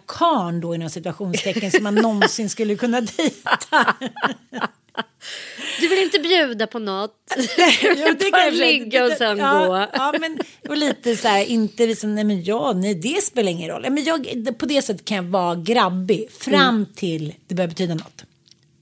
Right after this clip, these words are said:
Speaker 2: Ja,
Speaker 1: Nej,
Speaker 2: vad händer
Speaker 1: då,
Speaker 2: då?
Speaker 1: nej, men då blir det liksom, det är så här, varken antingen eller på något sätt. Men det jag säger med att man har gått på myten om sig själva, dels så, så handlar det om att liksom svenska tjejer tror att de är så jävla på gång hela tiden och fixar och trixar.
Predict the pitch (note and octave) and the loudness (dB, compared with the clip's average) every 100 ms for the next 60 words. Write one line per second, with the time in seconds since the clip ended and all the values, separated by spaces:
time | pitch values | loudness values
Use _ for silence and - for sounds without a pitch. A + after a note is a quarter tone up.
0 | - - G#3 F#3+ G3+ G#3+ D4+ B3+ F3+ F#3+ | -6 2 2 4 2 2 4 6 4 -2
1 | - - C#4+ E4 E4+ E4+ C4+ C4+ B3+ A#3+ | -16 -10 -2 0 2 0 0 2 2 0
2 | A3 B3+ A3 C#4 D4+ B3 A#3 C4 B3+ B3+ | -2 -2 0 2 2 0 2 2 2 -2
3 | B3 B3+ G#3+ G3 - G3+ F#3+ G3 G3 C4 | 0 2 2 0 -2 -2 0 -2 -2 -2
4 | A3+ E3 E3 - - C#3+ - - - - | 0 -2 -6 -12 -12 -10 -8 -10 -14 -18
5 | - - - - - A3 A3+ A#3+ B3 D4 | -18 -20 -20 -16 -4 0 2 4 4 2
6 | C#4 G#3+ A3 A3 G#3+ G3+ G#3 A3+ G#3+ G#3+ | 2 2 2 0 2 0 0 0 2 2
7 | G#3 G#3+ G#3 A3+ - A#3+ A#3 B3+ F#3+ F3+ | 0 -2 0 -2 2 2 2 2 0 0
8 | B3 B3+ B3 C4 B3 A3 B3+ A#3+ G#3 G3 | 2 4 4 2 0 0 0 2 2 2
9 | F#3+ F#3 F3+ F3 G#3+ F3+ G3+ G3+ - - | 2 0 -2 -4 -8 -4 -4 -4 -4 -2
10 | G#3+ A3+ G3+ - G#3 - G#3+ A#3+ - G#3+ | 0 0 -2 -2 0 2 4 4 4 0
11 | F#3 F3 E3 F#3 E3+ E3+ F#3 D#3+ D#3 F3 | 0 -4 -4 -4 -6 -2 -2 0 -2 -4
12 | D#3+ F#3 E3 D#3+ D#3+ D#3+ D3+ D#3+ F3 - | -6 -6 -4 -2 -2 -4 -6 -10 -6 -6
13 | E3+ F#3 - D#3 | -6 -6 -6 -6